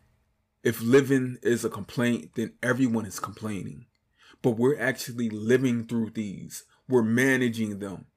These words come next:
Every single day, there's a downfall to living with insulin dependence as persons with type one diabetes do. Every day, there's a hindrance or dilemma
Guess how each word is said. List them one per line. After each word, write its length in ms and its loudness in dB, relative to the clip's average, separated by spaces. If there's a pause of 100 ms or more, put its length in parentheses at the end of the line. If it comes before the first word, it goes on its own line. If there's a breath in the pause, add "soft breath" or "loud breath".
(400 soft breath)
Every 460 0
single 680 -4
day, 460 2
there's 340 0
a 80 -4
downfall 840 0
to 120 -6
living 460 2
with 200 -4
insulin 420 -2
dependence 640 -4 (200 loud breath)
as 180 0
persons 640 -2
with 300 -4
type 340 -4
one 140 -6
diabetes 680 -6
do. 320 2 (1040 soft breath)
Every 340 4
day, 360 4
there's 300 0
a 100 -6
hindrance 600 2
or 180 2
dilemma 760 0